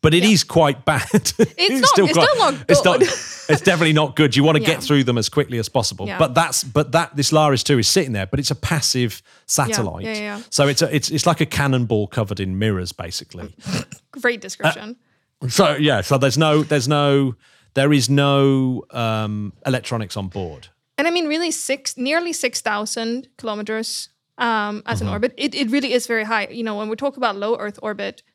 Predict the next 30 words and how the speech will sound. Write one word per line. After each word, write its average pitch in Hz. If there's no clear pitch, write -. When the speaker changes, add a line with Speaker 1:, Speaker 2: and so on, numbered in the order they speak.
Speaker 2:
the, 214
we're 240
talking 247
about, 214
like, 196
less 233
than 196
five 247
hundred 214
kilometers, -
and 208
this 247
is, 202
like, 175
Speaker 1:
Yes. 190
Speaker 2:
ten -
times, 214
so -
more 302
than 240
ten 240
times 202
that -
of 214
the -
upper 165
boundary 190
Speaker 1:
Yes, 143
Speaker 2:
of -
Speaker 1:
about, 180